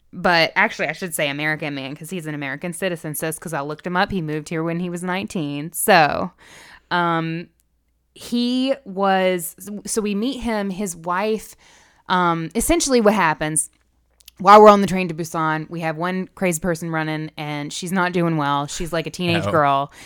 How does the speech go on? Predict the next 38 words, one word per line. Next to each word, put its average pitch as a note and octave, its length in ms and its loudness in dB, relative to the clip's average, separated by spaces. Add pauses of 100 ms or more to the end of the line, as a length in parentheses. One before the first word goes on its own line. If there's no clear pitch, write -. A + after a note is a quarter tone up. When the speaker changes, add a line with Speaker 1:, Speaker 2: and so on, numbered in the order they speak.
Speaker 1:
She's - 140 -6
not F3+ 180 6
doing F3+ 240 -2
well D3+ 220 2
at C#3+ 40 -2
all. C3 400 -6 (380)
Uh, D3 320 4 (100)
and D#3 840 -4 (420)
she E3 880 -2 (540)
runs G3 600 4
and, E3 200 -4
like, D#3 180 -6
gets E3 380 -6
on F3 320 -2
the D3+ 460 -6
train, G3 420 0
and F3 120 -8
she F3 140 -8
has, E3+ 240 -2
like, D#3+ 260 -6
a, D#3+ 60 -12 (240)
she's D#3+ 220 -10
bleeding E3+ 300 -6
from F#3 120 -8
her G3+ 140 -4
leg. E3 340 -2
She's, - 320 -14 (160)
again, D#3 420 -6
not D#3 200 -8
doing D#3+ 240 -10
well. - 180 -12
She - 160 -12
pulls G3+ 220 -2
herself F#3+ 240 -2
into F#3 140 -4
the E3 60 -8
bathroom D3 540 -4 (540)
and, D3 580 -8